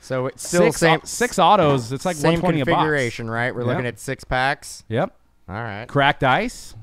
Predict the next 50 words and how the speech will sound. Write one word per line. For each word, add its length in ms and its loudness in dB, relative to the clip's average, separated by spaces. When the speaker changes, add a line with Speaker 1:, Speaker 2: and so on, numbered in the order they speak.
Speaker 2:
and 140 -4
you 80 0
got 220 -2
the, 160 -4
uh, 240 0
parallels 760 -2
of, 460 -6
uh, 140 -10
pro 200 -2
uniform 460 -4
teams. 300 -12
Speaker 1:
There 120 -2
will 240 0
be 220 -6
some 200 -8
crossover 640 -2
between 360 -6
some 140 -8
seventeen 440 -4
eighteen 320 -8
products 400 -2
and 80 -10
eighteen 400 -10
nineteen 380 -8
products. 600 -8
Speaker 2:
Yeah, 120 -4
there's 140 -2
Speaker 1:
So, 40 -4
Speaker 2:
still 140 0
Speaker 1:
uh, 120 0
Speaker 2:
three 160 0
or 40 2
Speaker 1:
yeah. 80 0
Speaker 2:
four, 340 0
Speaker 1:
So 60 0
Speaker 2:
uh, 40 2
Speaker 1:
don't 200 6
worry, 320 6
there's 180 0
still 160 2
gonna 120 0
be 100 -2
some 120 -8
more 140 -2
seventeen 460 -6
eighteen. 360 -8
We're 100 -8
not 200 -8
done 180 -4
yet. 220 -14